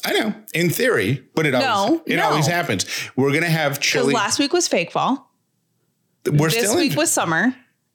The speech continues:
Speaker 2: Next week is fall.
Speaker 1: We're not back up to summer. This is still fake fall. Like, this, uh, like, fake fall has to exist long enough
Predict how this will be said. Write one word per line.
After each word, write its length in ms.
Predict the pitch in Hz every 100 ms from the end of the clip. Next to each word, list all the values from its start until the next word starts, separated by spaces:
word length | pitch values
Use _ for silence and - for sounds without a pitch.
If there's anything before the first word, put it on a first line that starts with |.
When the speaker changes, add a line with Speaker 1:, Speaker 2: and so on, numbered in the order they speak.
| _
Speaker 2:
Next 440 | 170 190 165 165
week 140 | - 208
is 140 | 269
fall. 320 | 370 415 - _
Speaker 1:
We're 160 | 156 349
not 160 | 349
back 200 | 139 110
up 100 | 104
to 80 | 95
summer. 440 | - 95 110 151 - - - - - - _
This 200 | 143 165 170
is 160 | 175
still 340 | - 151 135 117
fake 260 | - 110
fall. 480 | - 117 101 - - _ -
Like, 280 | 131 117
this, 280 | 127 123 -
uh, 180 | - -
like, 400 | 131 131 - -
fake 340 | - - 156 165
fall 340 | - 156 147
has 220 | 139 123
to 100 | -
exist 520 | 120 101 117 113 - -
long 400 | 98 101 120 135
enough 500 | 143 160 196 -